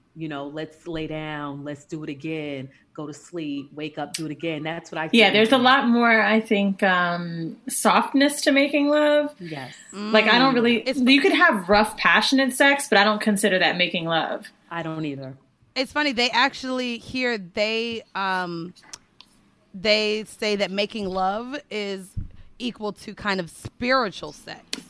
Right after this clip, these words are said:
Speaker 1: Mm-hmm.
Speaker 3: So kind of, um, ecstatic physical experience that you have. So I think that that, so what if I cried?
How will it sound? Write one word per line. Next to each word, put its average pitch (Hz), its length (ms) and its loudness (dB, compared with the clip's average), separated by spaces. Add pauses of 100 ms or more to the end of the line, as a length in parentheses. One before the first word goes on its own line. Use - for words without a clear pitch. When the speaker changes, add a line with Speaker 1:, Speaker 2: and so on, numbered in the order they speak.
Speaker 1:
Mm-hmm. 156 400 -10
Speaker 3:
So 202 600 2 (300)
kind 226 280 2
of, 220 300 -2
um, 185 880 0 (880)
ecstatic 214 520 4
physical 220 420 -6
experience 220 640 -8
that - 240 -12
you 214 100 -8
have. 196 540 2 (280)
So 220 300 4
I 214 100 6
think 311 200 0
that 214 120 -6
that, 233 360 0
so 240 320 6 (140)
what 294 180 8
if 330 100 2
I 254 140 8
cried? - 640 0